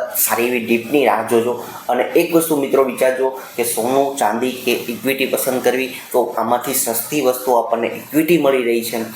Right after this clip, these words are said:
તો એના પ્રમાણમાં થોડો એવો ભાગ પોર્ટફોલિયોની અંદર આપણે સોના ચાંદીને આપી શકીએ. પણ બીજી વસ્તુ એક એ પણ વિચારજો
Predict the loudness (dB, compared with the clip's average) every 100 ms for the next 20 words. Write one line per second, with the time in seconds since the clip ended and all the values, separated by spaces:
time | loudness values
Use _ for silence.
0 | -12 -10 -2 2 2 2 4 4 4 2
1 | 2 2 -2 -4 -12 -2 2 6 6 6
2 | 2 0 -4 -2 0 0 0 0 2 4
3 | 2 2 0 -2 -4 -4 -4 0 -2 0
4 | 2 2 2 2 0 0 0 0 -2 0
5 | 2 2 -2 -12 -8 -4 -2 -4 -8 -6
6 | -4 2 4 4 0 0 2 0 -4 -14
7 | -18 -6 -2 0 0 0 0 0 0 0